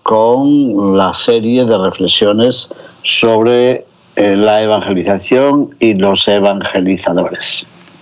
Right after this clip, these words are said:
Y hoy se ha referido, ha recordado a San Juan Diego, mensajero de la Virgen de Guadalupe. El anuncio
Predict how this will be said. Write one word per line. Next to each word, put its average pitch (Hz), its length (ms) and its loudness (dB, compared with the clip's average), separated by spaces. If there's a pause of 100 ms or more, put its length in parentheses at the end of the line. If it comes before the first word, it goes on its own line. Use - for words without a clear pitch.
(1160)
Y 110 160 2
hoy 170 320 2 (420)
se - 220 0
ha 117 80 4
referido, 120 840 0
ha - 120 -4
recordado 95 680 2
a 87 60 -4
San 87 220 -4
Juan 92 280 -4
Diego, 87 400 -2 (540)
mensajero 139 880 0
de 85 80 0
la 82 100 0
Virgen 107 460 0
de 92 100 0
Guadalupe. 78 640 -4 (760)
El 82 180 2
anuncio 131 680 0